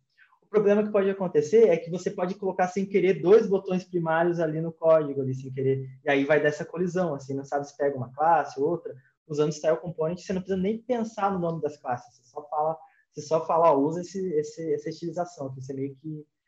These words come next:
é, é, é assim, é, é muito mais simples, assim, pra não entrar muito mais técnico, de, no jeito, não se aprofundar muito, assim, tecnicamente como usar,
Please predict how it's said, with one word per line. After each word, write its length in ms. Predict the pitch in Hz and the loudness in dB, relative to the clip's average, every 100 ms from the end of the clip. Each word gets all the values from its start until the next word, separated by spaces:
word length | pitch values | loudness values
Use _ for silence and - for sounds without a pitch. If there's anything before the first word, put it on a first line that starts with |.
| _ _ _ _ - | _ _ _ _ -4
é, 1160 | 127 127 127 127 123 120 120 117 117 120 - - | 2 4 4 4 2 2 2 0 -2 -6 -8 -8
é, 160 | 175 | 0
é 20 | 208 | 0
assim, 160 | 220 | 2
é, 200 | 160 170 | 0 2
é 120 | 170 | 0
muito 340 | 175 165 185 202 | -2 -2 -4 -2
mais 180 | 220 214 | -2 -2
simples, 360 | 180 151 143 | -6 -6 -4
assim, 240 | 139 131 139 | -4 -4 -6
pra 120 | 143 | -6
não 160 | 143 | -6
entrar 240 | 135 131 135 | -6 -6 -6
muito 340 | 139 143 127 - - _ | -6 -8 -12 -14 -20 _
mais 160 | - 131 | -8 -4
técnico, 600 | 131 135 135 131 131 139 | 0 0 0 -4 -4 -6
de, 180 | 127 139 | -6 -4
no 240 | 131 127 | -2 -2
jeito, 320 | 120 135 135 123 - | 0 -2 -4 -10 -8
não 260 | 135 143 | -6 -4
se 100 | 143 | -6
aprofundar 460 | 160 - - 143 143 | -6 -8 -4 -2 -2
muito, 200 | 139 139 | -2 -8
assim, 160 | 131 127 | -8 -8
tecnicamente 520 | 123 131 131 131 131 | -8 -8 -6 -8 -8
como 200 | 135 131 | -8 -6
usar, 420 | 117 147 165 - | -4 -6 -8 -18